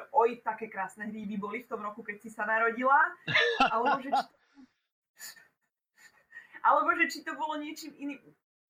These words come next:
Speaker 1: Je to možné, nemusí byť, ale generácia, teda generácia, deti narodené po mne sú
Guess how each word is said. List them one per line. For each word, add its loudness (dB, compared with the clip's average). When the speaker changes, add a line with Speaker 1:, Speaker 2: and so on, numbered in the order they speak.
Speaker 1:
Je 2
to 4
možné, 0
nemusí -10
byť, -20
ale 2
generácia, 2
teda -2
generácia, -2
deti -12
narodené -4
po -2
mne -8
sú -16